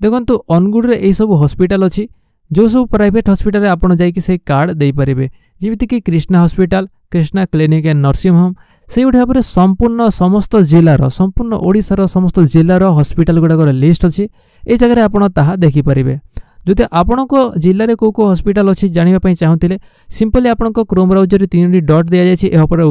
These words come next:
କ୍ଲିକ୍ କରନ୍ତୁ। ତାପରେ ଫାଇଣ୍ଡ ଇନ୍ ପେଜ୍, ଏହା ଉପରେ ଆପଣ କ୍ଲିକ୍ କରନ୍ତୁ। ଦେଖନ୍ତୁ, ଆପଣ ଯୋଉ ଜିଲ୍ଲାର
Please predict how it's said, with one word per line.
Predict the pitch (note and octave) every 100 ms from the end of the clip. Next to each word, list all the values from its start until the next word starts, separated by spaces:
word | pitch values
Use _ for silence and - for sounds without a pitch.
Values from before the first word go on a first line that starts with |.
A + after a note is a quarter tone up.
| -
କ୍ଲିକ୍ | D3 D3+
କରନ୍ତୁ। | E3 E3 E3 F#3 _ _ _ -
ତାପରେ | G#3+ C4+
ଫାଇଣ୍ଡ | C4 - G3+ A3
ଇନ୍ | A3
ପେଜ୍, | F#3+ G#3 G#3 -
ଏହା | D#3
ଉପରେ | D3+ D#3
ଆପଣ | D3 D#3+ F#3+
କ୍ଲିକ୍ | E3+ C3+
କରନ୍ତୁ। | - C3+ C3 C3+ -
ଦେଖନ୍ତୁ, | E3 F#3+ A#3+ C4+
ଆପଣ | C4 C4
ଯୋଉ | G#3 A3
ଜିଲ୍ଲାର | G#3 G3+ G#3